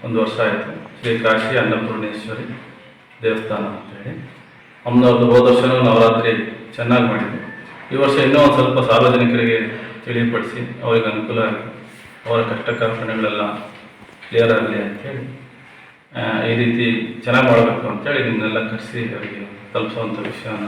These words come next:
ಮಾಡಿದ್ವಿ. ಹಾಗಾಗಿ ಈ ಸರಿ ಒಂಬತ್ತು ದಿನನೂ ಇನ್ನೂ ವಿಜೃಂಭಣೆಯಿಂದ ಮಾಡ್ತಾ ಇದ್ದೀವಿ. ಆ ಕಾರ್ಯಕ್ರಮಕ್ಕೆ ಎಲ್ಲ ಭಕ್ತಾದಿಗಳು ಬರ್ತಾ ಇದ್ದಾರೆ.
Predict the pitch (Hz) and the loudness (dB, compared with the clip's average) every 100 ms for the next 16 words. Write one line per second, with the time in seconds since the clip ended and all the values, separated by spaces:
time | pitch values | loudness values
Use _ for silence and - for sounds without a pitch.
0 | 104 101 101 104 123 - - - - - | -10 -10 -12 -12 -12 -12 -14 -16 -18 -10
1 | - - 117 120 123 120 127 127 151 147 | -8 0 2 4 4 4 4 4 4 4
2 | - - - - - 120 127 131 - 135 | 0 -10 -16 -18 -6 2 4 4 4 4
3 | 123 127 156 - - - 123 151 131 123 | 6 6 4 2 -2 -4 0 4 4 4
4 | 131 123 123 120 117 117 113 110 107 104 | 4 6 6 6 4 4 2 0 -2 -2
5 | 107 104 - - - - - - 120 117 | -4 -6 -8 -14 -18 -20 -20 -8 -2 4
6 | 123 135 127 120 113 - - - - - | 6 6 4 4 2 2 0 -2 -8 -6
7 | 113 - - - 127 123 120 120 117 120 | -2 2 2 2 4 4 4 2 0 0
8 | - 117 - - | 2 2 4 0